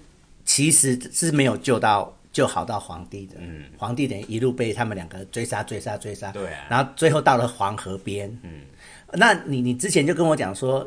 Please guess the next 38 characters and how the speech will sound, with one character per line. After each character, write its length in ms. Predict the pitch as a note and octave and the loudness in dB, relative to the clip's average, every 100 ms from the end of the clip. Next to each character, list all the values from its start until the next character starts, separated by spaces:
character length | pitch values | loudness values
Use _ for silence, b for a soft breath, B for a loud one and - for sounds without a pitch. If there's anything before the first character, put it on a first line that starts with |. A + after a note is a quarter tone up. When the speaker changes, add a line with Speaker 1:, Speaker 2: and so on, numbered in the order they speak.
| - | -6
Speaker 1:
第 100 | D#3 | -4
十 140 | C3+ A#2+ | -2 -2
三 240 | B2+ B2 | 0 0
回 220 | B2 G2+ | -2 -4
没 160 | G2 A#2 | -4 -6
什 100 | G#2 | -8
么 80 | F#2+ | -10
好 160 | F2 | -10
看 300 | - - G2 | -10 -12 -12
的 120 | F#2 | -12
这 80 | G2 | -14
样。 160 | G2 F#2+ B B | -14 -16 B B
Speaker 2:
对 100 | F#2+ | -6
啊。 60 | D#2 | 0
Speaker 1:
然 80 | |
后 80 | D#3 | 2
我 60 | C3+ | 2
就 80 | C#3+ | 2
觉 180 | A#2+ | 2
得 60 | A#2+ | 2
最 100 | D#3+ | 0
好 160 | A2 F2+ | 0 -2
看 180 | B2 | -4
的 80 | A2 | -4
就 120 | G#2+ | -6
是 200 | G#2+ A2+ A#2 - | -6 -6 -8 -12
皇 260 | - F#2+ G2 | -10 -8 -6
帝 160 | A2+ | -8
的 180 | F#2+ F#2 | -6 -10
那 140 | G2 G#2+ | -10 -10
个 200 | G2 F#2 - - B B B B - - | -12 -14 -6 -8 B B B B -20 0
命 320 | D#3+ D3+ C#3 | 2 4 4
运 240 | D3+ C3+ A2 | 6 4 4
啊， 20 | |
Speaker 2:
对 100 | G2 | -4
啊， 180 | E2+ G2 | -6 -4
Speaker 1:
那 100 | C#3+ | -2
种 160 | C3 | -2